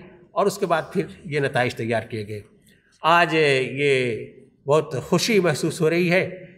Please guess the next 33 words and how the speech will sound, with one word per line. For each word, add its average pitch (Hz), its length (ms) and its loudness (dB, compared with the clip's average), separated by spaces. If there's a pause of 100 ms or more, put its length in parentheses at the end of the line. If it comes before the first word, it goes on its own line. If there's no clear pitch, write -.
(120)
कि 143 60 -4
नताइज 143 420 2
तैयार 147 320 2
हो 156 120 2
गए 170 200 0 (380)
और 139 320 0
अब 160 200 0
उनके 147 340 -4 (120)
ऐलान 135 280 -2
की 147 120 -6
नौबत 156 320 0
आई। 131 140 0
तो - 440 -20
आज 139 280 -2
ये 143 180 -2
ऐलान 135 240 0
की 143 160 -10
तकरीब 147 340 -6
मुनक़िद 156 360 0
हुई 180 200 2
है 120 160 -4 (440)
और 139 380 0
उनके 139 320 -4 (360)
इनामात 147 520 0 (380)
याफ्तगान 147 520 0
के 135 160 0
इनामों 135 340 0
का 139 120 0 (100)
ऐलान 127 320 -4 (220)
किया 131 160 2
जा 110 180 -2
रहा 101 140 -6
है। - 200 -14